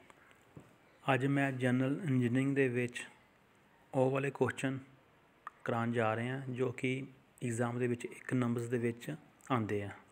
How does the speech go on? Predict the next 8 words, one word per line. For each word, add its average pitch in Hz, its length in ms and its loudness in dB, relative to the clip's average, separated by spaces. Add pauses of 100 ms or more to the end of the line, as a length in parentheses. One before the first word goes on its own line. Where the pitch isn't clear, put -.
(640)
ਵਨ 131 200 4
ਮਾਰਕਸ, 120 460 0 (920)
ਵਨ 127 160 0
ਮਾਰਕ 123 300 -2
ਕੁਐਸਚਨ। 104 480 -2 (3000)
ਇਹ 143 140 4
ਵਾਲੇ 151 180 6
ਕੁਐਸਚਨ 151 560 0